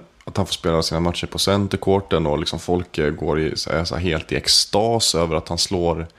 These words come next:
regerande mästaren Andy Murray i raka set. Och det är som att man liksom inte riktigt ser nyktert på det. Att, jo, det är imponerande, men det var likväl en dålig match av Andy Murray. Det måste ni se på något sätt.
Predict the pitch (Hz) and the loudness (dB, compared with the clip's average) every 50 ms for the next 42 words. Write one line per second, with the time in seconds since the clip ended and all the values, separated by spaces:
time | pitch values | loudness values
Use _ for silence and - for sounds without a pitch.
0 | - - - - 95 90 87 85 85 87 87 - - - 78 82 58 78 80 82 | -20 -16 -4 0 2 2 2 2 2 0 -2 -2 -2 -4 -4 -2 -2 -2 -2 0
1 | 82 85 85 92 95 98 92 92 90 85 82 80 80 - - 85 - - 117 117 | 0 0 0 2 2 2 2 2 0 2 2 0 0 0 0 0 2 2 0 -2
2 | - - _ - - - - 85 87 87 - - 90 90 - 82 80 80 80 - | -4 -12 _ -8 -8 -6 -4 -2 0 0 0 0 -2 -2 0 -2 -2 -2 -2 -2
3 | - 87 87 82 80 - 87 85 - - - - 120 110 92 90 107 123 - - | -2 0 0 -2 -2 -4 -6 -6 -4 -2 0 2 2 2 2 4 2 0 0 0
4 | - - - - - 71 64 - - - - - - - - 87 92 104 107 95 | -2 -2 -2 0 0 0 2 2 0 -4 -4 -6 -6 -4 0 2 4 4 4 2
5 | - 90 90 90 92 95 95 101 110 113 110 107 98 92 85 - 82 78 76 80 | 0 2 2 2 4 6 4 4 4 4 4 4 2 0 0 2 2 2 2 2
6 | 80 85 85 82 80 82 85 82 87 92 95 92 - - 82 82 82 85 85 82 | 0 0 0 -2 0 0 2 2 2 2 2 0 0 0 0 2 2 2 4 4
7 | 85 85 82 90 92 90 - - - 69 85 82 85 95 147 147 92 57 53 - | 4 2 2 0 0 0 0 0 0 2 2 2 2 4 2 2 2 0 -2 -2
8 | - - 92 90 90 - - - 90 87 87 - - - - - - - - 57 | -4 -6 -6 -4 -6 -6 -4 -4 -2 0 0 2 2 2 0 -2 -2 -4 -4 -4
9 | - - - - | -4 -4 -6 -10